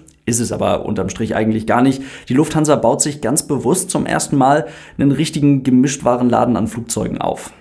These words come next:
Das ist gar nicht negativ gemeint, es zeigt einfach, wie schwer es offensichtlich ist, genau den richtigen Kompromiss zu finden zwischen möglichst wenig Geld verbrennen,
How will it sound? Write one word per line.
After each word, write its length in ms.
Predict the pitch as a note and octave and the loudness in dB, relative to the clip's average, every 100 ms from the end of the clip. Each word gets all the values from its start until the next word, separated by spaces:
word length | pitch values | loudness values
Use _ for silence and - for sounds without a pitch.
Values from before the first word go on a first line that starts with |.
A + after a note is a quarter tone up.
| _ _ _ | _ _ _
Das 160 | B2 A#2 | -4 -2
ist 140 | A2 | 0
gar 100 | A2+ | 0
nicht 120 | G#2+ | 2
negativ 360 | B2+ D#3+ - G#2 | 4 2 0 0
gemeint, 320 | A#2 A2+ D3 | 2 2 0
es 100 | - | -4
zeigt 300 | - B2+ - | -2 -4 -2
einfach, 400 | C3 C#3 D#3 - - - - | -4 -2 -4 -4 -16 -20 -12
wie 360 | - C#3+ B2+ - | -2 2 2 -2
schwer 340 | - - G#2+ A#2 | -4 0 2 2
es 140 | - | -2
offensichtlich 560 | - A#2+ A2+ A#2+ B2 - | -2 0 -2 -2 -4 -2
ist, 220 | C3+ - | -4 0
genau 240 | B2 B2+ | 2 2
den 140 | D3 C#3 | 0 -2
richtigen 360 | C#3 - C#3 | -4 -6 -6
Kompromiss 560 | A#2+ A#2+ - G#2+ A#2+ - | -4 -4 -2 -2 0 -2
zu 120 | B2+ | -4
finden 480 | C#3 C3 - C3 - - - | 0 0 0 -2 -4 -16 -6
zwischen 500 | - B2+ B2 A2+ A2 | -2 2 4 2 4
möglichst 540 | A2 C#3 C3+ B2+ - G#2+ | 2 2 2 -2 -2 2
wenig 320 | B2 C3 - | 4 4 2
Geld 180 | G#2 B2 | -2 0
verbrennen, 600 | G#2 G2 A2 D#3 E3 | -4 -2 2 2 0